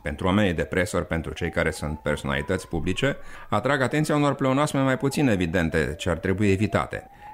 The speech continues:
Dintre ele amintesc aici, rapid, câteva întâlnite prea ades în presă și în spațiu public. De pildă, a conlucra împreună, incident neașteptat, mijloace mass media, panaceu universal, atac agresiv sau scurtă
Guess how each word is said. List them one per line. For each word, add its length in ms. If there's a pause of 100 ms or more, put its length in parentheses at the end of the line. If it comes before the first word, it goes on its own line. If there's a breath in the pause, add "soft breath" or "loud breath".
(120 loud breath)
Dintre 300
ele 160
amintesc 460
aici, 300
rapid, 320
câteva 520
întâlnite 520
prea 320 (120)
ades 540
în 120
presă 500
și 140
în 60
spațiu 340
public. 440 (240)
De 140
pildă, 380 (340 loud breath)
a 160
conlucra 560
împreună, 600 (180)
incident 680
neașteptat, 800
mijloace 680
mass 320
media, 400 (360 loud breath)
panaceu 500
universal, 640 (160 loud breath)
atac 340
agresiv 640
sau 300
scurtă 640